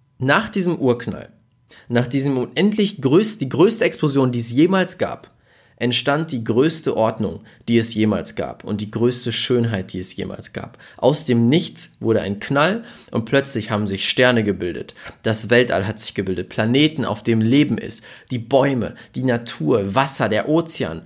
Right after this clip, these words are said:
Fische, Tiere, all, all das hat sich daraus gebildet. Es muss eine Intelligenz geben, eine Energie, die all das erschaffen hat.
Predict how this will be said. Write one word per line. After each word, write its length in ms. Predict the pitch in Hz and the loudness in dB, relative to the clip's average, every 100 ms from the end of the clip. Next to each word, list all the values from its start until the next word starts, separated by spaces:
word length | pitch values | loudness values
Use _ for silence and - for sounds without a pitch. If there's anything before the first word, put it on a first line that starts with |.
| - | -18
Fische, 540 | - - 190 185 123 | -10 2 4 4 0
Tiere, 480 | 110 - 190 147 - | 0 0 2 2 -2
all, 400 | - 202 196 175 | -2 2 2 0
all 320 | - 190 226 208 | -6 -4 0 0
das 440 | 175 156 - - - _ _ | 0 0 -4 -6 -12 _ _
hat 180 | - 135 | -8 -4
sich 160 | 127 120 | -4 0
daraus 480 | 131 139 135 127 | 0 2 0 -2
gebildet. 580 | - 110 101 82 - - _ _ _ _ _ - | -4 -2 -2 -2 -12 -16 _ _ _ _ _ -4
Es 280 | 131 - | 0 0
muss 460 | 139 156 220 233 - | 2 4 4 4 -2
eine 200 | 127 120 | -2 -2
Intelligenz 760 | 117 131 135 120 117 151 175 - | -2 -4 -4 -2 0 2 2 0
geben, 220 | 104 101 | -2 -4
eine 220 | - 117 | -2 -2
Energie, 540 | 117 120 110 120 147 151 - - | 0 0 0 0 -4 -6 -12 -14
die 100 | - | -4
all 120 | 98 | 0
das 180 | 110 110 | 2 0
erschaffen 480 | 95 - 139 143 101 | -2 -2 -4 -6 -10
hat. 240 | - - | -10 -18